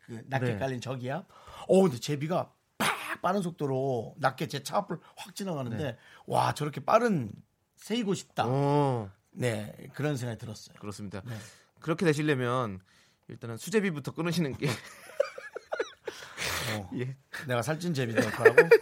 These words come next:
Speaker 2: <laughs>
Speaker 1: 아,
Speaker 2: 네. 자, 아, 알겠습니다. 죄송하고요.
Speaker 1: 네.
Speaker 2: 저희는 정말 방송 전에 사실은 늘 마음속으로 외치고 시작합니다.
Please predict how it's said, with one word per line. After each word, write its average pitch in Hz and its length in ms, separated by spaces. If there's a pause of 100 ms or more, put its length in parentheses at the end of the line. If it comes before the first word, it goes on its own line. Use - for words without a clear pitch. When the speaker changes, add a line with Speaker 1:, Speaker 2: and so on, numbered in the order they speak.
(260)
Speaker 2:
<laughs> - 420
Speaker 1:
아, - 220 (840)
Speaker 2:
네. 135 220 (120)
자, - 200
아, 127 200
알겠습니다. 160 500
죄송하고요. 151 480 (840)
Speaker 1:
네. 117 60
Speaker 2:
저희는 175 500
정말 139 360 (380)
방송 170 320
전에 131 440 (220)
사실은 117 380 (260)
늘 185 180
마음속으로 175 580
외치고 156 360
시작합니다. 107 520